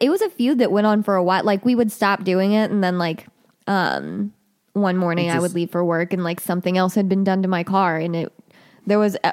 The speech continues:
Speaker 1: there was one point where I was, like, trying to drive away, and I had done something to his car that it was, I think it was the baloney incident on his Cadillac, and, um, he started, he, like, went to the kitchen and just grabbed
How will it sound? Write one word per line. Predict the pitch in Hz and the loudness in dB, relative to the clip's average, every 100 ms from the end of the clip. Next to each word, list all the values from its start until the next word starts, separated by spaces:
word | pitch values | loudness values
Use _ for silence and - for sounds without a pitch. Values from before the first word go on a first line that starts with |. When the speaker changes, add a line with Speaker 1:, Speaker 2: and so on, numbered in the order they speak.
| - | 0
Speaker 1:
there | 220 | 2
was | 254 208 | 2 2
one | 196 196 | 2 2
point | 196 190 147 | 2 0 0
where | 175 | 0
I | 170 | 0
was, | 175 180 | 0 0
like, | 170 | -2
trying | - 175 170 | -2 -2 -2
to | |
drive | 175 170 165 | 0 0 0
away, | 160 165 170 160 170 - - | 0 0 0 0 -4 -8 -6
and | 185 | -2
I | 175 | 0
had | 175 | 0
done | 180 180 | 0 0
something | 185 180 175 | -2 -2 -2
to | 180 | -2
his | 180 - | -2 -2
car | 180 175 | -2 -2
that | 170 - - | -4 -6 -4
it | 175 | -2
was, | 170 - | -2 -2
I | 196 | 0
think | 202 | 2
it | |
was | 190 185 | 0 0
the | 175 | -2
baloney | 175 180 175 170 | 0 0 -2 -2
incident | 165 175 175 170 170 _ - - _ _ | -4 -4 -2 -2 -4 _ -20 -20 _ _
on | 185 185 | -2 0
his | 190 180 | 0 -2
Cadillac, | 185 170 185 170 170 180 - - - - | -2 0 0 0 0 -4 -12 -20 -12 -2
and, | 208 196 190 185 - | 2 2 2 0 0
um, | 196 170 98 101 - - | 2 0 -2 -4 -10 -2
he | 208 196 185 | 0 2 0
started, | - - 196 214 | 0 0 0 0
he, | 226 220 | 2 2
like, | 208 190 | 2 0
went | 180 180 180 185 - - | 0 0 0 -2 -4 -2
to | 202 | 0
the | 185 | 0
kitchen | 202 180 175 170 | 0 0 0 0
and | - 190 | 0 0
just | 185 | 0
grabbed | 185 175 170 175 | 0 0 0 0